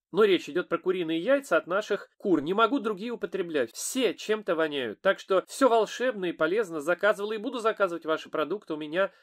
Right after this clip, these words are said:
заметно улучшилось самочувствие. Большая благодарность вам, Юрий Андреевич, за ваш труд». Да, есть такая у нас особенность у меня. Я жуткий перфекционист в этом плане. Я не терплю никакие полумеры, компромиссы и так далее. Вы поймите,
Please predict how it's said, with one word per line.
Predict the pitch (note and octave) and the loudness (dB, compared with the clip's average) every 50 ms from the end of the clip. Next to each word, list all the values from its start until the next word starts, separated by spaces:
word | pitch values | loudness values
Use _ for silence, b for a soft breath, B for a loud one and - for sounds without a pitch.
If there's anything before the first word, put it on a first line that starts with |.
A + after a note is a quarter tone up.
| b b b | b b b
заметно | C3 C3 E3 A3+ A3+ G#3 A3 A3+ A3 A3 A3+ A3+ A3 _ _ | -6 0 2 2 2 2 -2 -4 -4 -2 -2 -4 -4 _ _
улучшилось | - D#3 C#3+ C3+ C3+ - - D3 D3 D3 - | -4 -2 -2 -2 -4 -4 -6 -4 -4 -6 -6
самочувствие. | - F#3 F3 F3+ E3+ D3 - - B2+ - - - A2 G#2 G#2 b b b b b | -6 -6 -4 -4 -4 -4 -6 -10 -10 -10 -10 -10 -12 -12 -12 b b b b b
Большая | C#3 F#3 G#3 - A#3+ A3 | 4 4 4 4 4 2
благодарность | F#3+ F#3 F3 E3 D#3 F3 G3+ A3 G#3+ G3+ - - | 2 0 0 2 4 4 2 2 0 -6 -8 -6
вам, | F3+ F3+ E3 | -6 -4 -2
Юрий | D#3+ E3 D#3 | -2 -2 -2
Андреевич, | D3+ C#3 C#3+ G3 F3 B2+ | -2 -4 -4 -6 -4 -2
за | C#3 C3 | -2 -2
ваш | C#3+ D3+ - | -2 -2 -4
труд». | - - B2 - - _ - | -6 -8 -8 -8 -10 _ 0
Да, | C3 C3+ A#3+ G#3 E3+ | 6 8 10 10 8
есть | C#3+ D3+ G3 C#4 C4 - - - - - - | 6 4 2 0 -2 -2 -4 -10 -14 -8 -2
такая | F3+ E3+ E3+ - F3+ F3 | -2 -2 2 2 2 2
у | E3+ | 2
нас | E3+ F3 E3+ D#3+ - | 2 0 -2 0 0
особенность | F3+ E3+ - - C#4 C4 G#3 F#3 D#3+ C#3+ C#3 - | -2 -2 0 0 -2 0 0 -2 -4 -4 -8 -6
у | D#3+ | -8
меня. | D#3+ F3 F3 E3 D#3+ C#3 | -6 -6 -4 -2 0 0
Я | C3 C3 D3+ F3+ F3+ F3 E3 D3+ C#3 - _ _ _ - | 0 0 0 2 2 4 4 2 0 -2 _ _ _ -10
жуткий | D3 C3+ D3 A#3 B3 F#3 - - C#3 B2+ A2+ G2 - _ _ | -8 -6 -6 -6 -6 -6 -8 -8 -6 -6 -6 -6 -8 _ _
перфекционист | - F#3 F3+ - - F3+ - - G3 G3 G#3+ C4+ - - | -4 -4 -4 -4 -6 -10 -6 -2 -2 -2 -2 -4 -8 -4
в | - | -4
этом | D#3+ D#3+ E3 D#3 D3+ | -2 -2 -2 -4 -4
плане. | - D#3 D3 C3 B2+ C3 | -2 -2 -2 -2 -2 -6
Я | C3+ D#3 F3 F3+ | -8 -8 -8 -8
не | F#3+ G#3+ A#3 G#3+ | -8 -10 -12 -8
терплю | - A3 G#3 G#3 - F3+ F#3 E3 | -4 -4 -4 -4 -4 -10 -10 -10
никакие | D3+ D3+ - E3 D#3 - E3 D3 | -8 -6 -4 -4 -4 -4 -6 -8
полумеры, | - - F3 D#3+ D#3 D3+ D3+ E3 G3 G#3+ G3+ F#3+ F3+ - b b b b b b | -4 -2 0 0 0 0 -4 -2 -2 0 0 0 0 -2 b b b b b b
компромиссы | b - G#3+ F3+ F3 F3+ F3 E3+ E3+ F#3 G3 - - D#3 D3 | b 0 0 2 2 0 0 0 0 -4 -8 -8 -6 -6 -4
и | |
так | C#3 - D#3+ D#3 C#3+ | 0 0 0 0 2
далее. | C3 C3 A#2 A2 A#2 | 2 0 0 0 0
Вы | D3 F#3 | -4 -2
поймите, | F3+ G3 G3+ G3+ G3 F3 C#3+ - B2 | 2 2 2 2 2 -4 -8 -8 -8